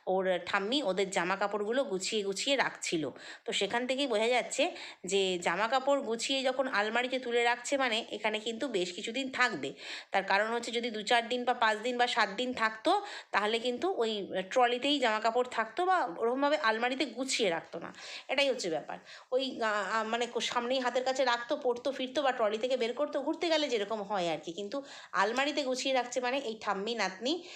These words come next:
এখন বেশ কিছুদিন এখানে থাকবে। জানি না এরপর আবার কোথায় যাবে, তবে আমার মনে হয় যেটা আমি বললাম, উম, সেটাই মনে হয় ওর ভবিষ্যতের জন্য ভালো হবে।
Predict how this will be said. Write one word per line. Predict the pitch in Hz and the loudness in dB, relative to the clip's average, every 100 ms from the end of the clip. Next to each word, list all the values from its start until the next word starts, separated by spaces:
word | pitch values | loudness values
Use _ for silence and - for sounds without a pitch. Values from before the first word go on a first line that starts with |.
| - - | -16 -4
এখন | 190 185 247 | -4 -2 -2
বেশ | 214 180 | -2 -2
কিছুদিন | 214 233 269 | -4 -6 -2
এখানে | 240 - 190 | -2 -2 -4
থাকবে। | 202 170 147 131 - - - - | -2 -4 -4 -6 -10 -14 -14 2
জানি | 294 320 | 2 4
না | 311 302 | 2 4
এরপর | 254 254 269 | 2 4 2
আবার | 254 220 240 | 2 2 2
কোথায় | 233 208 240 214 | 0 0 2 2
যাবে, | 185 226 | 2 2
তবে | 262 240 247 | 0 0 2
আমার | 220 262 | 2 2
মনে | 254 247 | 2 0
হয় | 247 277 | 0 0
যেটা | 214 214 | 0 0
আমি | - 196 262 | 0 0 0
বললাম, | 226 175 185 247 - - | 2 2 2 -2 -8 -16
উম, | 220 220 214 | -10 -8 -6
সেটাই | 220 254 277 | -4 0 0
মনে | 262 220 | 2 0
হয় | 226 277 339 - - - - - | 0 0 -2 -10 -20 -20 -14 0
ওর | 233 202 | 0 2
ভবিষ্যতের | 220 262 - 349 330 | -2 -2 0 0 0
জন্য | 277 330 | 0 0
ভালো | 269 160 131 | 0 -4 -6
হবে। | 160 - | -10 -14